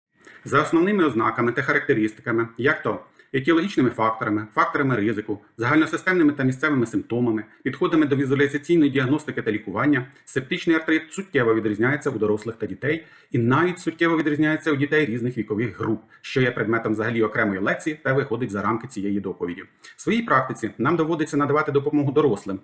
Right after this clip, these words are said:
тож частота розподілу кількості випадків за віком в нашому клінічному матеріалі є такою, як наведено на діаграмі цього слайду.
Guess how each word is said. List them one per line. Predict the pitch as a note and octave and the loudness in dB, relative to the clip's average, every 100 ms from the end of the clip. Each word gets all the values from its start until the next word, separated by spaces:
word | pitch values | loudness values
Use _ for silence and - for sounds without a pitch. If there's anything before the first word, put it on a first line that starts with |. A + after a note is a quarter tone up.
| - - | -14 -4
тож | C3+ C3 | -2 -2
частота | - C3+ C#3+ D3+ | -2 -2 0 2
розподілу | C3+ - C3+ B2 B2 B2 B2 | 0 0 -2 -2 -4 -6 -6
кількості | - C3 C3+ - G#2+ | -4 -4 -4 -4 -4
випадків | G#2+ D#3+ - D3 | 0 0 -2 0
за | D3+ | 0
віком | D3+ D3+ C#3 - | 0 -2 -4 -4
в | C3 | 0
нашому | C#3+ C#3+ C#3+ | 0 0 -4
клінічному | C#3 C3+ C#3 C3+ | -4 -6 -4 -2
матеріалі | C3 C3 C3 C3 A#2+ - _ | -2 0 0 0 -4 -10 _
є | A#2 A#2 | -4 -2
такою, | G#2+ D3 D#3+ D#3 - | 0 0 2 -2 -4
як | C3+ C3 | -2 0
наведено | A2+ G2+ C#3 C3+ | 0 -2 0 0
на | A#2 | 0
діаграмі | G#2 F#2 G#2 A2+ | -2 -4 -2 -2
цього | A2+ - G#2+ | -2 -8 -12
слайду. | - F#2+ F2+ G2 | -6 -4 -4 -8